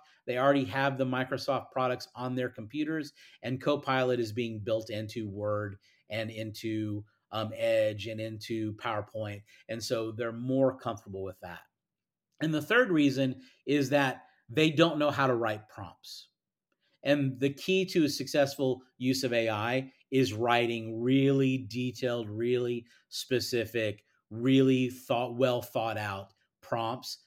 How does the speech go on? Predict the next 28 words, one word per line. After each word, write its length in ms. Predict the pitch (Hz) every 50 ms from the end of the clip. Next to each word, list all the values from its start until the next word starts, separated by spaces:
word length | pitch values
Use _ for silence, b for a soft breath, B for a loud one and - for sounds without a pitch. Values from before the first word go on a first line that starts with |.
| b b
so 120 | - 139
that 220 | 131 127 107 110
you 120 | 123 135 131
get 220 | 113 127 120 -
the 140 | - 117 113 107 101 92 92
best 300 | 135 117 117 110 - - -
results 540 | 101 101 98 92 101 101 92 90 - - -
possible. 500 | - 95 90 92 - - 87 - - _ B B B B B
But 140 | 123 135 127
if 160 | 127 123 123
you 200 | 139 165 196 214
do 300 | 185 165 175 208 220 214
it 160 | 214 202 147
well, 600 | 135 131 139 135 139 151 170 190 208 214 214 - b b b b b -
it 340 | 170 185 202 - - -
can 340 | - - 190 180 180 180 175 170
save 540 | 175 - - 175 170 170 170 165 156 139
you 400 | 131 147 165 170 170 165 165 165 - 151
a 320 | 156 160 165 165 170 139 B B B B -
massive 920 | 120 127 131 127 131 135 143 147 156 165 170 180 175 - - - 160 135 135
amount 320 | 127 127 131 123 123 120
of 140 | 113 110 -
time. 520 | - - 175 175 175 175 175 175 170 160 B B B B B
It 140 | 151 151 143
can 240 | 170 156 147 147 143
make 260 | 147 151 147 151 -
your 160 | 143 143 139
communication 1040 | 143 - 143 143 143 143 139 139 - 151 147 151 143 - - 151 147 147 147 139